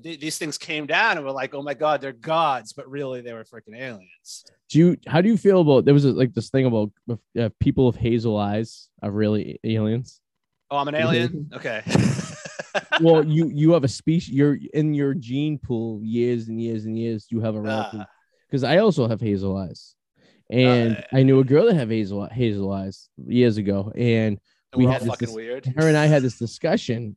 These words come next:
Speaker 2: I was really, really hammered one night, and I had just watched this thing on, on History Channel, The Ancient Aliens, and they
Speaker 1: Mm-hmm.
Speaker 2: talked about how the hazel eye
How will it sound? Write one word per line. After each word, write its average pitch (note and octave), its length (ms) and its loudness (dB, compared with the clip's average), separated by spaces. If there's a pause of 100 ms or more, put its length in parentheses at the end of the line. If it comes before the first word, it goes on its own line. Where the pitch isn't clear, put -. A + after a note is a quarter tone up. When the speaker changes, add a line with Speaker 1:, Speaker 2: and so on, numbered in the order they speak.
Speaker 2:
I A#2 80 0
was G#2 140 0
really, B2 440 4
really G#2+ 240 -2
hammered G#2 300 -4
one G2+ 120 -8
night, G2+ 280 -8
and A2+ 220 2
I A2 60 0
had A#2+ 140 2
just A#2 180 -6
watched B2+ 240 0
this A#2 140 -6
thing A#2+ 160 0
on, G#2+ 280 -2 (120)
on G#2+ 180 -4
History C3+ 300 -2
Channel, G#2+ 260 -6
The G2+ 140 -14
Ancient B2 340 -2
Aliens, D3+ 540 -2 (400)
and B2+ 180 -4
they B2 60 0
Speaker 1:
Mm-hmm. A#2+ 60 -10
Speaker 2:
talked C3+ 280 -2
about A#2+ 220 -2
how A2 440 -2 (460)
the A2+ 80 -6
hazel C#3 600 0
eye C3+ 280 -2